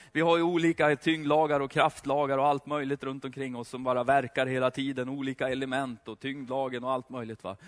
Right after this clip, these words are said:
Och så har vi Guds lagar. Och så har vi Guds sanningar som liksom går utanpå allt det där. Amen.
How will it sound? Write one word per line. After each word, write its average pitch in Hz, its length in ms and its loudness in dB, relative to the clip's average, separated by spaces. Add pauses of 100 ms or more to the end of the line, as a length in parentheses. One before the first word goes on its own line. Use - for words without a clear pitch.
Och 151 220 -6
så 156 80 -4
har 147 60 -4
vi 139 80 -4
Guds 127 380 -4
lagar. 110 440 -8 (300)
Och - 180 -20
så 156 60 -4
har 151 40 0
vi 151 60 -4
Guds 147 360 0
sanningar 101 520 0 (400)
som 123 220 -10
liksom 127 360 -6
går 131 220 -2
utanpå 139 540 -2
allt 127 240 2
det 113 120 -4
där. 110 300 -6 (180)
Amen. 147 460 -8